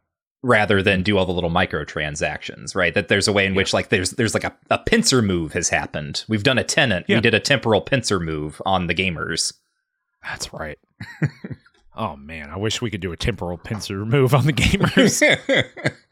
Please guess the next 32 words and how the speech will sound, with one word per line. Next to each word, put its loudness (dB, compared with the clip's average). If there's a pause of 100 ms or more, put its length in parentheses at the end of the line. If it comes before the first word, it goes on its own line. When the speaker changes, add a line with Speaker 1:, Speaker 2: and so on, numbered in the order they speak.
(920)
Speaker 2:
I'm 4
gonna 4
take 0
this 0
episode, 0
and -4
when -2
I -4
post -6
it, -6
I'm -6
gonna, -6
like, -4
uh, 0 (140)
make 0
the -2
date -4 (100)
two -2
thousand -2
and -10
twelve. -10 (240)
Speaker 1:
<laughs> 0 (2750)
Speaker 2:
And 0
we 2
could 0
be 2
like, 2
"It 2
was 0
always 4
here." -8
Speaker 1:
Uh-huh. 0